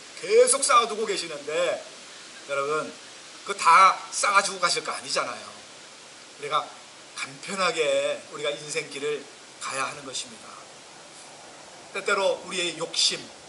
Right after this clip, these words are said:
우리의 정욕, 우리의 명예, 이거 다 내려놓고 우리가 가야 하는 것이죠.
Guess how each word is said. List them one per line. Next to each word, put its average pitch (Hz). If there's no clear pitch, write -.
우리의 180
정욕, 170
우리의 180
명예, 165
이거 202
다 -
내려놓고 254
우리가 175
가야 156
하는 143
것이죠. -